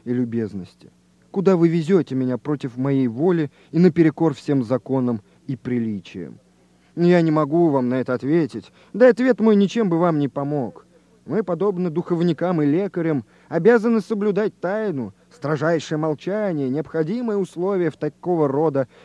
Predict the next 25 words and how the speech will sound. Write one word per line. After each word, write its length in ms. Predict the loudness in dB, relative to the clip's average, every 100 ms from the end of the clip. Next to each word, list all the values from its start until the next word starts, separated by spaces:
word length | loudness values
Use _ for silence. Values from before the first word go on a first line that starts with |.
| _
секретных, 760 | -10 -8 -4 -4 -2 -4 -8
опасных, 680 | -8 -6 -6 -6 -6 -8 -10 _ _
головоломных 800 | 2 4 6 6 6 4 2 -2
предприятиях, 960 | -6 -10 -6 -4 -4 -6 -6 -8 -8 -12 _ _ _ _ _
осуществляемых 1040 | -6 -4 -6 -8 -4 -4 -2 -2 -4 -6
безымянными 960 | -6 0 0 0 -2 -2 -2 -2 -2 -2
и 60 | 0
безликими 640 | -2 -4 -4 -4 -4 -6
призраками». 840 | -6 -10 -10 -10 -12 -12 -14 -14 -20 _ _ _ _ _ -16
А 80 | -10
зачастую 580 | -8 -8 -14 -10 -8 -4
для 160 | -4
пущей 380 | -4 -12 -10 -8
безопасности 920 | -4 -4 -4 -6 -6 -10 -10 -8 -8 _ _ -4
мы 140 | 4
даже 260 | 6 6 4
не 140 | 0
знаем 400 | 0 -2 -2 -2
того, 300 | 0 0 0
кто 320 | -2 -4 -2
поручает 600 | -4 -6 -6 -4 -4 -4
нам 160 | -4 -6
эти 180 | -6 -6
рискованные 760 | -8 -6 -2 -2 -2 -4 -6
дела, 440 | -6 -6 -4 -6